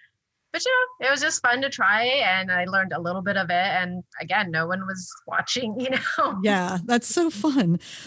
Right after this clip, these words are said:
Speaker 2: But it just speaks to your sense of adventure, um, that it can happen, whether it's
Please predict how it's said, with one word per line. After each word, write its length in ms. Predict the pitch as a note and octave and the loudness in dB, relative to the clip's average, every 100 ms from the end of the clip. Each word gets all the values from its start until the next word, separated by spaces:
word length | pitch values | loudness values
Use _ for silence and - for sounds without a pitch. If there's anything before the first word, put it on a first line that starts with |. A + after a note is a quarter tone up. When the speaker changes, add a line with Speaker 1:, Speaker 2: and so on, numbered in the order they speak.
| C#4 | -6
Speaker 2:
But 160 | - E4+ | 0 2
it 160 | E4 D#4+ | 2 2
just 180 | F#4+ | 2
speaks 300 | - D#4+ - | 2 2 0
to 120 | - D4+ | 0 2
your 140 | C4 | 2
sense 240 | C4 A#3 | 2 2
of 80 | A3+ | 4
adventure, 580 | G3+ F#3 F3 - F3 E3 G3+ | 2 2 0 -4 -8 -6 2
um, 420 | F#3+ F#3 F3 F3 | 2 4 0 2
that 180 | G3 G3 | 2 2
it 80 | - | 0
can 140 | A3+ | -4
happen, 440 | G3 G3+ G#3+ G3+ | 0 0 2 0
whether 260 | G3 G#3 G3+ | 2 2 2
it's 360 | F#3 F3+ - | 2 0 -4